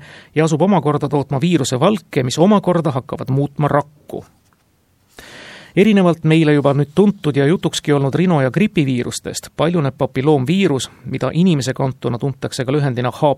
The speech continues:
P V, meeletu kiirusega. Ja see protsess, nüüd detailidesse minemata, on kui konveierlint, mis töötab altpoolt üles. Viirustest nakatunud rakud hakkavad tootma suures hulgas keratiini ehk materjali, millest on näiteks meie sõrmeküüned tehtud,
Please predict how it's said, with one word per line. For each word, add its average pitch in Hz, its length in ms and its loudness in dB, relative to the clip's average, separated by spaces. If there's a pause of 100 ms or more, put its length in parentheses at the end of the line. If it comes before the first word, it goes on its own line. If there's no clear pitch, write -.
P 120 180 -2
V, 156 240 2 (380)
meeletu 147 480 2
kiirusega. 131 640 -6 (380)
Ja 143 100 0
see 202 160 2
protsess, - 600 -4
nüüd 139 240 -4
detailidesse 127 600 -2
minemata, 147 600 0 (400)
on 156 200 2
kui 143 220 -2
konveierlint, 147 1200 0
mis 127 180 -4
töötab 127 320 -4
altpoolt 139 580 -4
üles. 135 340 -4 (1120)
Viirustest 190 520 0
nakatunud 147 480 0
rakud 170 380 -2
hakkavad 135 480 -2
tootma 147 320 -2
suures 170 340 0
hulgas 143 280 -2
keratiini 131 760 -4 (220)
ehk 135 200 -2
materjali, 139 540 0
millest 131 380 -2
on 123 100 -2
näiteks 139 340 -4
meie 127 140 -2
sõrmeküüned 160 680 -2
tehtud, - 400 -10